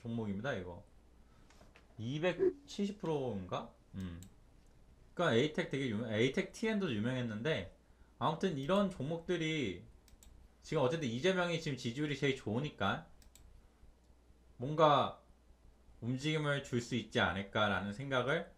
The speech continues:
해봐서 한번 갖고 왔습니다. 물론 이것도 내일 움직인다, 이거는 말씀을 드릴 수가 없어요.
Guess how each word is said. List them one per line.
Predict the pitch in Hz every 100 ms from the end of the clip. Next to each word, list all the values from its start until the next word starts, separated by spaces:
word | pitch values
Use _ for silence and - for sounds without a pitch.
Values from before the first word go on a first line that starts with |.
| -
해봐서 | 202 190 131 127 113 - -
한번 | 156 135
갖고 | 107 -
왔습니다. | 113 87 - 107 85 82 - - - -
물론 | 170 185
이것도 | 156 175 180
내일 | 117 131
움직인다, | 147 104 117 135 127 120
이거는 | 101 139 135
말씀을 | 98 - 135
드릴 | - 107
수가 | - 135
없어요. | 85 - 90 82